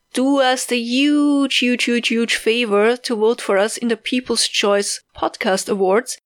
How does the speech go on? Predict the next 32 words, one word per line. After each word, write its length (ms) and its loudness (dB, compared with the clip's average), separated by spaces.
You 140 2
have 140 2
the 80 0
chance 340 -2
to 80 -2
vote 220 0
for 140 0
us 140 0
in 40 -2
the 80 0
first 340 -2
round 340 0
up 220 -2
until 600 0
the 180 -2
end 180 -2
of 180 -4
July, 520 2
so 200 -4
please 440 -2
go 200 2
to 140 -4
podcastawards 1400 -2
dot 260 -2
com 440 -2
and 300 0
vote 240 0
for 180 0
us 160 0
in 200 -2
the 80 -2
categories 760 -2